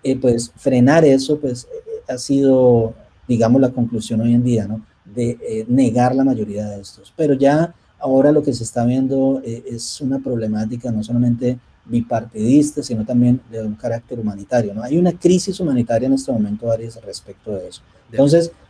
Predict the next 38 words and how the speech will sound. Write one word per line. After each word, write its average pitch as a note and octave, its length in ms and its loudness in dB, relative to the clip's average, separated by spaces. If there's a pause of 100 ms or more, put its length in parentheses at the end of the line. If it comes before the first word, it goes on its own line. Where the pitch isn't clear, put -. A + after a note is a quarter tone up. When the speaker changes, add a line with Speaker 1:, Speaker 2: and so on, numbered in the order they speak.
Speaker 1:
la C3+ 120 4
respuesta D#3 560 4
es G#3 260 -2
refugio E3 540 0
se E3+ 120 -4
pide C3 240 0
desde C#3+ 180 4
afuera D#3+ 360 2 (420)
y D#3+ 260 0 (120)
asilo C#3+ 440 -2
se C#3 120 -10
pide A2+ 380 -6
desde A#2 320 -2
aquí G#2 200 -6
de G#2+ 80 -2
los A2+ 180 -6
Estados G2+ 380 -14
Unidos. F#2 380 -14 (240)
Speaker 2:
Pero A2+ 280 -6
ambos D3 360 -6
tienen C3+ 240 -8
el C#3 120 -8
propósito D#3 800 -6
de B2 100 -2
solicitar, B2 1040 -6 (160)
ah, A2+ 520 -6 (560)
eh, A2 320 -8
albergue C3+ 540 -4
en C3+ 80 0
los B2+ 140 -4
Estados B2 380 -6
Unidos, A2+ 220 -8
de G#2 80 -6
que A2+ 80 -14
Estados B2 300 -6
Unidos B2+ 240 -6
les B2 160 -8
acoja. G#2+ 440 -14